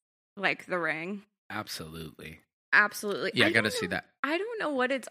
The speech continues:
Speaker 1: on, though, so, like, I have not been able to find it. I feel like I had to, like, really search to find, to watch that movie the first time, but me and you need to watch that. It is
Speaker 2: Yeah, I
Speaker 1: one
Speaker 2: would
Speaker 1: of the
Speaker 2: love to
Speaker 1: best.
Speaker 2: watch that.
Speaker 1: Knives Out vibes, but better, in my opinion.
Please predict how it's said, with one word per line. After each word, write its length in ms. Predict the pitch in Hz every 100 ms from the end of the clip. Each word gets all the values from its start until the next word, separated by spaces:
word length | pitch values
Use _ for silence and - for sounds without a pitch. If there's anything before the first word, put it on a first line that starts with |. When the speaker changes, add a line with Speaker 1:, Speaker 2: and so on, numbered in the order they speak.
| -
Speaker 1:
on, 380 | 214 220 262 277
though, 360 | 277 277 277
so, 1300 | 269 240 220 220 214 214 208 208 202 202 196 185 - _
like, 240 | 208 208 -
I 140 | 220
have 120 | 285
not 240 | 320 214 208
been 100 | 190
able 200 | 180 175
to 100 | 202
find 320 | - 139 156
it. 100 | -
I 100 | 123
feel 120 | 254
like 120 | 294 -
I 60 |
had 140 | 269 214
to, 80 | 202
like, 400 | 175 160 - - _ _ _ _ _ _
really 480 | 190 196 208 190 190
search 880 | 196 - 185 156 160 - - - - _ _ _
to 80 | 214
find, 340 | - 180 165
to 80 | 196
watch 200 | 147 98
that 120 | 104
movie 200 | 98 101
the 80 | -
first 240 | - - -
time, 180 | -
but 180 | 120 113 - _ _ -
me 160 | 214
and 100 | 226 233
you 80 |
need 260 | 240 196 165
to 80 | -
watch 240 | - -
that. 280 | 98 92 -
It 100 | 92
is 160 | 90 -
Speaker 2:
Yeah, 140 | 117
I 80 | 107
Speaker 1:
one 80 | 101
Speaker 2:
would 60 | 98
Speaker 1:
of 60 |
the 40 | 95
Speaker 2:
love 40 |
to 40 | 95
Speaker 1:
best. 60 |
Speaker 2:
watch 220 | 82 -
that. 160 | 90 87
Speaker 1:
Knives 380 | 202 196 220 226
Out 240 | 240 220 -
vibes, 460 | 226 214 214 208 -
but 200 | - -
better, 440 | - 80 101 -
in 80 | -
my 120 | 85
opinion. 600 | - - - - 69 135